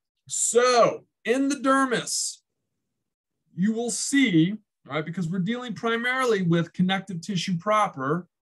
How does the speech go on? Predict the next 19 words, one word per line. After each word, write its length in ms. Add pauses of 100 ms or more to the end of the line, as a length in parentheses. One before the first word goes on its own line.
(100)
right? 160
We 160
have 220
areolar 580
connective 460
tissue, 480
we 100
got 200
the 60
dense 280
irregular 460
connective 360
tissue 360
in 80
the 60
dermal 360
layers, 560 (440)
right? 200 (320)
So 580